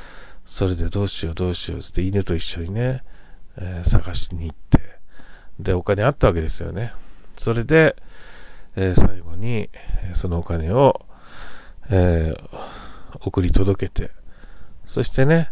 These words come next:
「疲れちゃってね、少し眠らせてくれよ」って言って、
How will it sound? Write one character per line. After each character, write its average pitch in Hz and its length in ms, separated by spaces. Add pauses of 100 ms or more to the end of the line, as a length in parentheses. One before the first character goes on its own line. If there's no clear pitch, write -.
(120)
「疲 - 200
れ 107 100
ち - 100
ゃ 90 60
っ - 20
て - 200
ね、 107 160
少 - 220
し 110 120
眠 98 220
ら 107 100
せ - 60
て 113 100
く 135 100
れ 147 120
よ」 143 140
っ 127 40
て - 140
言 - 120
っ - 20
て、 - 440